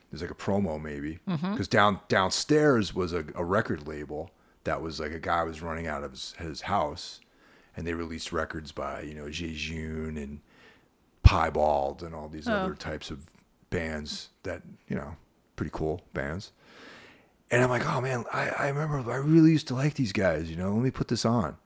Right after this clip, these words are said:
Speaker 1: So I, it was night, you know, getting to be nighttime, and I went into my room and I put it in my C D player, and I was like, from the beginning, very, very beginning of that record, I
Speaker 2: Yeah.
Speaker 1: was like,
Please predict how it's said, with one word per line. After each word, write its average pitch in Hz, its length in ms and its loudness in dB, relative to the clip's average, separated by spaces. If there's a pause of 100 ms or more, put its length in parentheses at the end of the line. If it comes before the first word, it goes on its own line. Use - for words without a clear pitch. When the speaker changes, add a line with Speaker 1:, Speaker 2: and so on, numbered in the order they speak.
(760)
Speaker 1:
So - 180 -2
I, 127 180 4
it 135 40 0
was 139 140 0
night, 143 300 4
you 151 100 0
know, 120 80 4
getting 123 180 2
to 139 60 2
be 117 120 4
nighttime, 104 480 2
and 92 80 0
I 95 40 2
went 104 140 2
into 92 160 -2
my 92 60 2
room 92 280 2
and 90 80 0
I 76 40 -4
put 95 180 -2
it 87 40 0
in 85 80 -4
my 80 100 -4
C - 180 -6
D 90 100 -4
player, 73 360 -4 (580)
and 92 140 -4
I 82 120 -4
was 80 160 -8
like, 64 380 -12 (160)
from 95 140 -6
the 82 40 -6
beginning, 90 600 -4 (640)
very, 113 420 4
very 95 240 0
beginning 90 480 -8
of 76 60 -8
that 71 160 -10
record, 78 480 -6
I 57 80 -10
Speaker 2:
Yeah. - 100 -8
Speaker 1:
was - 140 -12
like, 67 180 -10